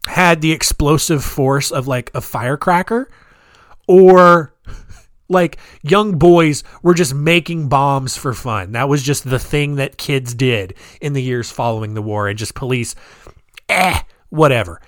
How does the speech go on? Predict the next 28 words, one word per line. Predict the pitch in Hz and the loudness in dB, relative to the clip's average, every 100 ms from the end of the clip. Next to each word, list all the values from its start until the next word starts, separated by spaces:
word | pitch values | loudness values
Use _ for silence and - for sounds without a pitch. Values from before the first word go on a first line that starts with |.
| _ _ - | _ _ -12
And | 156 147 | -10 -8
so, | - 151 139 135 135 - - - - - - - - - - - - | -8 -6 -6 -8 -14 -20 -20 -20 -20 -20 -20 -20 -20 -20 -20 -20 -4
uh, | 120 120 123 120 131 | 2 4 2 -2 -6
seven | - - 226 240 254 | -6 -2 2 2 2
bombs | 202 214 202 160 | 4 4 4 2
later, | 160 131 90 76 - _ _ - | 0 0 -2 -12 -20 _ _ -8
all | |
right, | 127 156 - - - - 175 156 - | -6 -6 -10 -20 -20 -20 -18 -18 -10
George | 143 190 196 | -2 -2 -2
plants | - 180 160 | -4 -6 -6
seven | - - 202 220 | -6 -2 -2 -2
more | 202 196 | -2 -2
bombs, | 143 139 123 120 117 - - - - - - | -2 -4 -4 -6 -8 -16 -20 -20 -20 -20 -6
uh, | 127 123 123 - | -2 0 0 2
all | 165 190 | 4 4
over | 165 | 0
New | 160 | -4
York, | 131 107 101 | -4 -4 -6
in | 131 | -6
places | 160 135 | -4 -4
like | 123 113 | -6 -8
Times | - 135 127 | -6 -6 -6
Square, | - 202 220 214 196 | -6 -2 0 0 -2
Penn | - 139 113 | -4 -6 -6
Station, | - 180 190 180 190 175 170 165 170 - | -8 -4 -2 -2 -2 -2 -4 -6 -10 -6
other | 151 170 165 | -4 0 -2
subway | - 170 156 156 | 0 -2 0 -2
stations. | - 151 139 - 139 131 | -2 -2 -4 -6 -8 -10